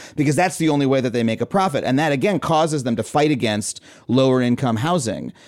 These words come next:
Um, so we've, like, created this system where,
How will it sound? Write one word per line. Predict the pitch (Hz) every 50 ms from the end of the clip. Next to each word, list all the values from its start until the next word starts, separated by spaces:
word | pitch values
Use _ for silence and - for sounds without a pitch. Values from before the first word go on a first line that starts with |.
| - - - -
Um, | 139 135 131 127
so | - 170
we've, | 165 160 190 180 151
like, | 190 165 165
created | - - 175 170 175 190 202 185 165 127
this | 139 131 -
system | - - 208 202 - - 139 123 113 104 104 110 113
where, | - 123 127 127 123 120 120 117 117 117 113